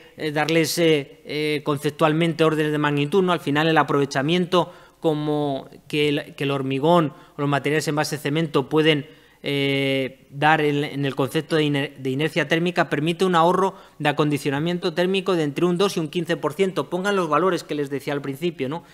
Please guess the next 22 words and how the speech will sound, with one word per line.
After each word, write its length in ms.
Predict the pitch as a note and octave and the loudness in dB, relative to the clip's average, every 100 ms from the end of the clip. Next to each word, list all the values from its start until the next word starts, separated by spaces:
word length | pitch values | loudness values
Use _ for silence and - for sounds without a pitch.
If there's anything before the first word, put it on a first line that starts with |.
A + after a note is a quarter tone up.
| - | -12
Piensen 300 | D3+ C#3+ D#3+ | -8 -6 -4
que 100 | D3+ | -2
el 60 | D3 | 0
noventa 360 | D#3 E3+ F3+ | 0 0 -2
por 140 | E3+ D3 | -2 -2
ciento 260 | E3+ E3 | -4 -4
de 40 | D3 | -4
las 60 | |
emisiones 500 | D3+ D3 F3 F3+ D#3 | -4 -4 -4 -4 -4
estaban 360 | C#3 D#3+ D3+ D3+ | -4 -2 0 0
en 100 | D#3+ | -2
el 140 | E3 | 0
uso. 280 | F3 G3 F#3 - - | 0 -2 -4 -8 -10
Si 200 | - E3 | -4 0
nosotros 440 | D3+ F#3 G3 E3+ | 0 2 0 0
simplemente 580 | F3+ E3 E3 E3+ E3 D#3 | -2 0 0 0 -2 -2
con, 240 | D#3 D3+ C#3+ - _ | -2 -2 -6 -14 _
con 160 | D3+ | 0
el 100 | D3+ | 2
uso 180 | E3 D#3+ | 2 2
del 80 | D#3 | 2
material 480 | D3+ D3 E3 E3+ | 2 0 2 2